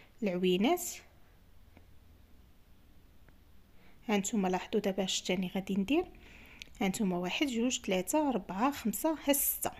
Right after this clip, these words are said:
غادي نبعد تاني بواحد السنتيم أو لا ربعة ضربات في الثوب.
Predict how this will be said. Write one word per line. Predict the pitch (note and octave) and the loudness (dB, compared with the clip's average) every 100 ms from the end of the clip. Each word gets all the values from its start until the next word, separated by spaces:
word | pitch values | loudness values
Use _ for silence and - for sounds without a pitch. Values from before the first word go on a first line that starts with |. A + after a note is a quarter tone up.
| - - - - - - - - - - - - - - - | -20 -20 -20 -20 -20 -20 -20 -20 -20 -20 -20 -20 -18 -18 -8
غادي | G3+ F#3+ G3+ | -4 2 4
نبعد | F#3+ G3 C#4+ G#3+ F#3+ - - - - - - - - | 4 2 2 2 0 -8 -18 -20 -20 -20 -20 -20 -8
تاني | - F#3 F#3 - - - - - - - - - - - - - | -2 0 0 -2 -8 -20 -20 -20 -20 -20 -20 -20 -20 -20 -6 0
بواحد | G3 - - | 0 0 -2
السنتيم | - - F#3+ F#3 - E4 F#4 - - | -2 2 2 0 0 2 2 0 2
أو | A#3+ | 4
لا | A3 D4+ | 6 6
ربعة | C#4+ A3 D4+ - | 4 2 0 2
ضربات | B3 B3+ F#4 F#4 | 2 4 2 2
في | - | -8
الثوب. | - - D#3 | -8 -4 -4